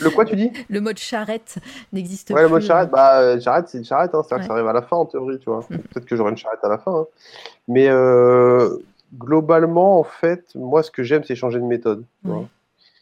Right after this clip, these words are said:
Speaker 1: Euh, quand je commence à réutiliser, en fait, pour moi, ce qui crée la force de ton projet, ce qui crée sa cohérence, c'est, euh, c'est, c'est les contraintes de création que tu t'imposes, tu vois.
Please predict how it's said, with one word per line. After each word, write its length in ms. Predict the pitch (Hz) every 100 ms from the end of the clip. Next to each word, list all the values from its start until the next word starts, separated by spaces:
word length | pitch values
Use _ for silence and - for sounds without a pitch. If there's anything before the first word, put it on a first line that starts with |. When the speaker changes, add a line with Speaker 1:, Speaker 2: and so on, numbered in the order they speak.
| _ _ _ 110
Speaker 1:
Euh, 220 | 107 107 -
quand 140 | 139
je 60 | -
commence 260 | 135 147 127
à 60 |
réutiliser, 480 | 131 135 135 143 127
en 80 | 117
fait, 240 | 202 202 _ _ -
pour 120 | - 147
moi, 160 | 196
ce 80 | 196
qui 140 | 147
crée 180 | 131 -
la 120 | 165
force 400 | - - 185 - 127
de 60 |
ton 180 | 120 123
projet, 460 | - 123 120 165 226 _ _ _ _ _ _ _ _ _
ce 40 |
qui 100 | -
crée 140 | 120 165
sa 140 | 143
cohérence, 520 | - 139 135 190 202
c'est, 240 | - 123 117
euh, 280 | 107 104 104 101 98
c'est, 180 | _ - _
c'est 160 | -
les 80 | 127
contraintes 380 | 147 143 170 143
de 60 | 127
création 480 | - 135 131 151
que 120 | 147 117
tu 200 | 117 110
t'imposes, 400 | 113 113 120 113
tu 120 | 107
vois. 140 | 104